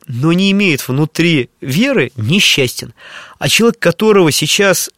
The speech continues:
э, э, через одно мгновение, может быть, настигнет пуля, он рад, он рад, что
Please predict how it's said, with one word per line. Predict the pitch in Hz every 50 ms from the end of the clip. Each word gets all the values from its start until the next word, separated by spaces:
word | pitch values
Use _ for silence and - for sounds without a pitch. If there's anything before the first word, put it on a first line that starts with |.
| _
э, | - 127 131 131 120 - -
э, | - 247 269 262 175 147 139 - - _ - 269 254 -
через | - - 165 165 165 143 -
одно | - 160 127 127 170 190
мгновение, | 185 160 143 156 170 170 170 196 190 165 139 127
может | 123 139 160 165 135 131 139 127
быть, | 120 123 151 156 135 - - -
настигнет | 170 139 135 127 - - - 175 165 143 139 127 117 - _ _ _
пуля, | - 285 311 277 233 131 107 - - - - - - - - - - - - _ _ _ _ _ _ _ _ _ _ _ _
он | - 202 226 196 - _ _ _ _ _ _ _ _ -
рад, | 160 156 208 240 233 226 - - - _ _ _
он | - 139 139 160
рад, | 196 220 233 220
что | - - - - 170 175 175 160 -